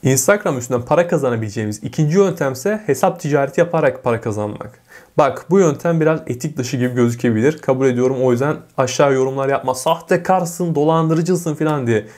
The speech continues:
Sen de yapacaksın bu işi ve muhtemelen çok güzel paralar kazanacaksın. Amacımız dolandırıcılık değil, hesap ticareti yapmak. Olay şu. Instagram'da yüksek takipçili sayfaları ucuza alıyoruz. Çünkü Türkiye'de insanlar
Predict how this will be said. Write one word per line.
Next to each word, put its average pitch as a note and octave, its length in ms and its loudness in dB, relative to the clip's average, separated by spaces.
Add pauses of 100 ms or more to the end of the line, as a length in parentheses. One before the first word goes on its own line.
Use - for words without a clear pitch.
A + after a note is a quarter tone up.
(120)
Sen G#3 260 0
de E3 40 4
yapacaksın A#2+ 480 2
bu A#2+ 80 0
işi A#2+ 140 -2
ve E3 40 4
muhtemelen D3+ 400 2
çok D3+ 180 -4
güzel C#3+ 160 -4
paralar C#3 400 2
kazanacaksın. A2 680 -4 (220)
Amacımız D3+ 600 0
dolandırıcılık B2+ 640 0
değil, G#3 220 -2 (300)
hesap C4 340 0
ticareti A3 440 2
yapmak. A#2 340 0 (400)
Olay G#3+ 280 4
şu. - 360 -2 (200)
Instagram'da F#3+ 640 2
yüksek F3+ 380 -2
takipçili A#2 600 0 (220)
sayfaları F#3 760 0 (220)
ucuza E3 360 -2
alıyoruz. A2 640 -2 (480)
Çünkü G3+ 360 0
Türkiye'de D3+ 580 2
insanlar D3+ 640 -2